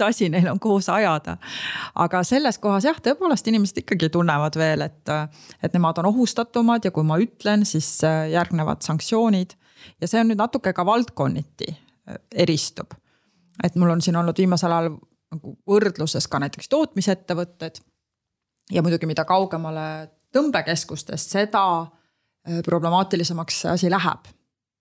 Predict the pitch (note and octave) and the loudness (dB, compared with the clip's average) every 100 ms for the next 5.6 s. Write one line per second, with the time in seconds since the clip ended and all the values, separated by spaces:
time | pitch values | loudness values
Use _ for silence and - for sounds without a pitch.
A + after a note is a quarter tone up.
0 | - D#3+ - F3+ F#3+ F#3 F3+ E3+ D#3 G3 | -10 -6 0 0 -2 -4 -4 -4 -2 0
1 | F3+ D#3+ G3 E3+ F3+ E3 A#3 G#3 D3 D3+ | 2 0 -2 -2 -2 0 4 4 4 0
2 | F#3+ G#3 A#3+ - _ _ _ _ _ _ | 2 2 2 -2 _ _ _ _ _ _
3 | _ - D#3 E3+ E3 G3 G#3+ A3 - A3+ | _ -8 -2 0 4 2 2 0 2 2
4 | A3 A3 G#3 G3+ G3 G3+ G3+ G3 G3 F#3 | 2 0 2 0 0 2 2 0 0 0
5 | D#3 E3 D#3+ D#3 D3+ | 0 2 0 -2 -4